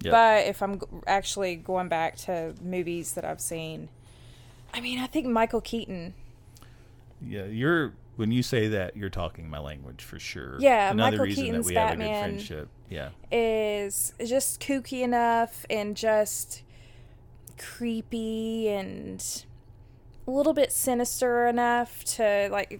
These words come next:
Speaker 2: be, like, that well-rounded Batman that you're, that you're wanting to see, especially as a kid. Um,
Speaker 1: What I
Speaker 2: Val Kilmer was okay. Um, I would love to, um,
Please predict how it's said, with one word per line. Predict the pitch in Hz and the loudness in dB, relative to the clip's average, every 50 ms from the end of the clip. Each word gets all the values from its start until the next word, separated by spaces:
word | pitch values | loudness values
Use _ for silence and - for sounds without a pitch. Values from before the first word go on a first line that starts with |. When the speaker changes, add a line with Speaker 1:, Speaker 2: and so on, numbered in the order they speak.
| 208 202 | -10 -4
Speaker 2:
be, | 196 226 220 220 202 | -2 -2 -2 -2 -2
like, | 208 214 202 - - | -4 -4 -4 -4 -4
that | - 214 202 214 | -4 -4 -4 -2
well-rounded | 196 202 196 196 202 190 196 190 190 196 190 185 | -2 0 0 2 2 2 0 0 0 -2 -4 -2
Batman | 185 185 185 - - 190 185 185 180 180 180 | -2 -2 -2 -2 -4 -4 -6 -6 -6 -4 -2
that | 180 180 160 135 - | -2 -2 -2 -2 -4
you're, | 190 190 185 180 180 175 175 175 165 - | -4 -4 -2 -2 -2 -2 -4 -6 -8 -8
that | 170 180 190 - | -4 -4 -4 -2
you're | - 190 185 | -2 -4 -4
wanting | 185 180 175 180 175 185 202 214 214 | -4 -4 -4 -2 -2 -2 0 -2 -2
to | 208 214 | -2 -2
see, | - - 226 214 208 202 | -2 -2 -2 -2 -2 -4
especially | 196 202 - - 208 196 - 190 180 | -4 -4 -4 -4 -6 -6 -6 -10 -10
as | 170 160 | -10 -12
a | - | -12
kid. | - - - 202 190 180 170 170 175 170 - - - - - - - - - - - - - - - - - | -14 -8 -6 -4 -4 -4 -4 -6 -8 -8 -12 -18 -20 -20 -20 -20 -20 -20 -20 -20 -20 -20 -20 -20 -18 -10 -2
Um, | - 202 202 196 190 185 185 185 185 185 180 180 185 180 - - - - - - - | 0 2 2 2 2 2 0 -2 -2 -4 -8 -10 -12 -14 -16 -20 -20 -20 -20 -16 -6
Speaker 1:
What | - 127 151 165 | -2 0 2 2
I | 214 240 | 2 2
Speaker 2:
Val | 226 233 233 240 | 4 4 4 2
Kilmer | 240 - 269 262 254 247 | 2 0 0 0 0 0
was | 214 202 196 - - | -2 -2 -4 -6 -4
okay. | 185 180 170 - - - - - - - 285 285 285 285 285 285 285 285 277 277 277 269 - - - - - - - - - - - - - | -4 -4 -4 -6 -12 -14 -14 -12 -6 -4 -2 0 2 2 0 0 -2 -2 -4 -4 -6 -8 -10 -14 -20 -20 -20 -20 -20 -20 -20 -20 -20 -12 -6
Um, | - 208 202 202 196 196 196 - - 196 196 202 - - - | -4 -2 0 0 0 0 -2 -2 -4 -4 -6 -10 -12 -8 -4
I | 202 208 | -2 -2
would | 202 208 196 190 | 0 -2 -2 -4
love | 196 196 196 202 208 214 226 226 220 220 - - | -6 -2 0 2 2 2 2 0 -2 -6 -12 -10
to, | - - - - - 220 214 214 208 208 202 202 202 196 196 190 185 185 185 - - - - - - - - - - - - - - - - - - - - - - - - - - | -8 -8 -6 -4 -2 0 0 2 2 2 2 2 2 2 2 2 0 -2 -4 -8 -12 -20 -20 -20 -20 -20 -20 -20 -20 -20 -20 -20 -20 -20 -20 -20 -20 -20 -20 -20 -20 -20 -18 -10 -6
um, | 202 185 185 180 180 175 175 175 170 175 170 170 170 165 | -4 -2 -2 -2 -2 -4 -4 -4 -6 -6 -6 -6 -6 -8